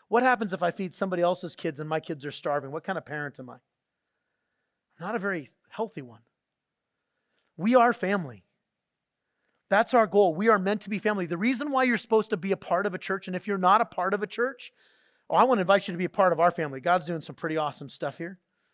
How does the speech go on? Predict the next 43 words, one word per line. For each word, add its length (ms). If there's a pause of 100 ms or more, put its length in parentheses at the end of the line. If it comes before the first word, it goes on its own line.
(460)
But 100
the 80
reason 200
why 80
you're 60
supposed 300
to 60
be 200
in 80
a 60
family, 480
in 100
a 60
church, 420 (220)
is 120
that 160
when 180
life 220
happens, 380
and 180
it 100
will 220
happen, 480 (1080)
that 100
you 140
have 160
people 240
who 60
will 100
come 180
alongside 600
of 100
you 180
and 140
carry 360
you 200
along 320
in 80
those 160
times 280
that 120
are 40
difficult. 440